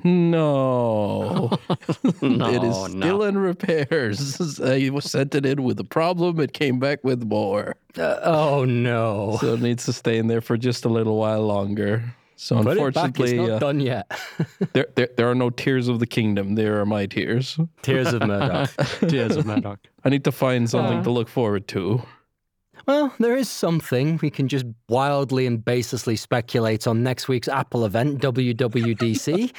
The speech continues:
Speaker 3: <laughs> which is what we're going to be talking about today. Hi,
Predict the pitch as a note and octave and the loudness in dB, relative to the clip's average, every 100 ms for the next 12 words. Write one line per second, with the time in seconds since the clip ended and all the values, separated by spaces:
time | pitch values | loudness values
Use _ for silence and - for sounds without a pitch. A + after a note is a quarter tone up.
0 | - - - - A3+ - D3+ C#3+ - D3 | -16 -10 -4 0 0 0 0 0 0 0
1 | - D#3+ D3+ D3 D3 C#3 C#3 - C3 B2+ | 0 0 0 0 0 -2 -2 -2 -2 -2
2 | C#3 C3 C3 B2+ A#2 B2 B2+ D3+ G#3+ - | -2 -2 0 -2 -2 -2 0 0 -4 -8
3 | - - C3 C3 C#3+ G3+ | -12 -2 0 2 0 -2